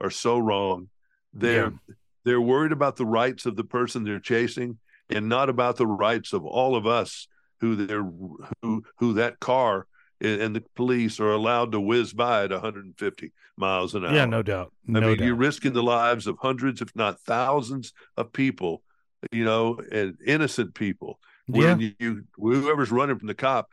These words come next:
Speaker 1: should be stopped. Now, why we can't use technology to stop them,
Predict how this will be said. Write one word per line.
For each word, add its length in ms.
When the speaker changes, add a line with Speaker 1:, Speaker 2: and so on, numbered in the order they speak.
Speaker 1:
should 240
be 100
stopped. 540
Now, 380
why 580
we 160
can't 300
use 200
technology 1040
to 120
stop 400
them, 280